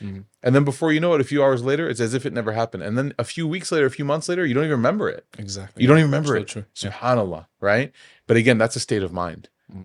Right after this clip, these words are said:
Speaker 2: And so one of the things that I, I hope to accomplish by, by writing this book and by translating and commenting on it is if you shift your state of mind,
Speaker 1: Mm-hmm.
Speaker 2: then you will absolutely be able to see the benefit in trial.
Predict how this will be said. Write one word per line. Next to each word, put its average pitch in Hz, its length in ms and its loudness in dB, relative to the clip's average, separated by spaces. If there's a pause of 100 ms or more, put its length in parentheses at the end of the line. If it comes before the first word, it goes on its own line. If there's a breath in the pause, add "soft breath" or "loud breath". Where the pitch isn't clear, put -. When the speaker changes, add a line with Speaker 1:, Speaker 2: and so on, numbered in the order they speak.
(120)
Speaker 2:
And 107 160 0
so 110 400 6
one 120 240 2
of 147 60 2
the 131 80 -2
things 120 380 -4
that 104 240 2
I, 98 260 2
I 98 80 2
hope 107 260 -2
to 117 120 0
accomplish 107 480 -4
by, 95 320 0
by 90 400 -2
writing 107 300 2
this 87 120 -8
book 92 220 -6
and 90 60 -6
by 87 100 0
translating 101 520 0
and 87 100 -10
commenting 104 380 -4
on 82 160 -12
it - 140 -16 (640)
is 104 540 4 (640)
if 143 300 6
you 117 480 0
shift - 460 -4
your 98 180 -2
state 104 260 -4
of 87 140 -4
mind, 98 500 -6 (140)
Speaker 1:
Mm-hmm. 113 220 -16 (120)
Speaker 2:
then 104 220 2
you 101 260 -2
will 98 380 0
absolutely 101 720 0
be 90 260 -8
able 95 260 -4
to - 160 -10
see - 300 -8
the 87 100 -8
benefit 87 440 -6
in 92 80 -10
trial. - 360 -8